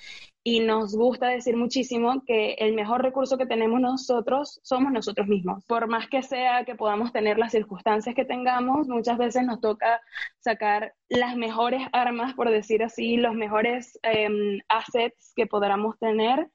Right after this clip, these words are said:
y contagiar a los demás con eso, ¿no? Ser un poco bastante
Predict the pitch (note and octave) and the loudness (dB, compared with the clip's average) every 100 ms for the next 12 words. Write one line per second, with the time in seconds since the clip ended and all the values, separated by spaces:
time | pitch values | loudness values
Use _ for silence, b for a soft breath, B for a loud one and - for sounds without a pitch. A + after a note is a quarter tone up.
0 | - A#3+ A3+ G#3+ G#3 G3+ F#3+ - - - | -4 0 0 2 2 0 -2 -4 -8 -12
1 | _ - A#3 A3+ A3+ A3 A3 A3 A#3+ B3 | _ -4 -2 0 0 2 2 2 0 0
2 | G#3 F#3+ - C4 C#4+ C4+ F#3 F#3 C#4 D4+ | -2 -2 -2 0 0 -2 -4 0 0 0
3 | G#3 G#3+ B3 B3 B3+ A#3 G#3+ G#3 G#3 A3+ | 0 0 -2 0 0 0 -4 -2 -2 0
4 | B3 A3+ G3 | 0 0 -2